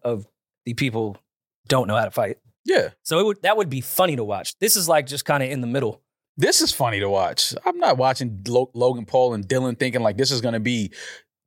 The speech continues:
Speaker 2: uh, Tommy Frazier, Tommy Hearns and fucking
Speaker 1: No,
Speaker 2: and,
Speaker 1: this,
Speaker 2: and,
Speaker 1: this is
Speaker 2: and,
Speaker 1: just
Speaker 2: and
Speaker 1: more
Speaker 2: Marvin Hagler. Like, I'm
Speaker 1: this is a
Speaker 2: not
Speaker 1: little
Speaker 2: thinking that.
Speaker 1: Boring because it's,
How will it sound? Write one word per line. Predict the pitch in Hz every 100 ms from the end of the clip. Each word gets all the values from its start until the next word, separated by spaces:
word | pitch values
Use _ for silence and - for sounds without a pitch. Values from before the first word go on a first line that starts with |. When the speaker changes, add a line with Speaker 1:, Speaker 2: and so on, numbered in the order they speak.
| -
Speaker 2:
uh, | 120 98 101 -
Tommy | 156 143 143
Frazier, | - 143 147 135 131
Tommy | - 151 147 139
Hearns | 147 143 127
and | 120
fucking | - 139 143 127 113 104 - _ _ -
Speaker 1:
No, | 180
Speaker 2:
and, | 123
Speaker 1:
this, | 160 226
Speaker 2:
and, | 139
Speaker 1:
this | 233
is | 131
Speaker 2:
and, | 127
Speaker 1:
just | 190
Speaker 2:
and | -
Speaker 1:
more |
Speaker 2:
Marvin | 117 135 139 135
Hagler. | 127 143 147 160
Like, | 135
I'm | 175
Speaker 1:
this |
is | 233
a |
Speaker 2:
not | 220
Speaker 1:
little | 220
Speaker 2:
thinking | 151
that. | 113 175 - _ _ _ -
Speaker 1:
Boring | 185 190 160
because | 143 131 160 147
it's, | 143 -